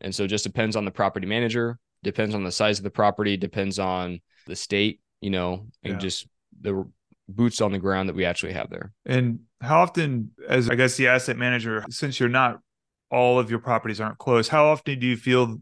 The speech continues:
Speaker 2: the need to walk your properties?
Speaker 1: Mm.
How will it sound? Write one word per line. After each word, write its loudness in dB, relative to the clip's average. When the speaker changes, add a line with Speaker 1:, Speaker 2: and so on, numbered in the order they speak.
Speaker 2:
the -4
need 2
to -2
walk 2
your -4
properties? -4
Speaker 1:
Mm. -4